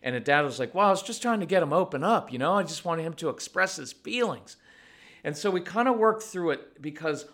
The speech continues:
oftentimes when we do that to our kids, it actually causes them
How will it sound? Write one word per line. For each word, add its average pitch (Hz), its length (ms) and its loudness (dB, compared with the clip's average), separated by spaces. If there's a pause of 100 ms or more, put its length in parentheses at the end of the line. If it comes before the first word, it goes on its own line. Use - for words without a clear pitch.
(140)
oftentimes 196 880 2 (180)
when 160 280 -2
we 165 140 -2
do 147 260 -8
that 165 280 -2
to 160 180 -4
our 135 120 2
kids, 127 360 -4
it 135 60 -4
actually 185 300 -2
causes 151 540 -2
them 123 260 -4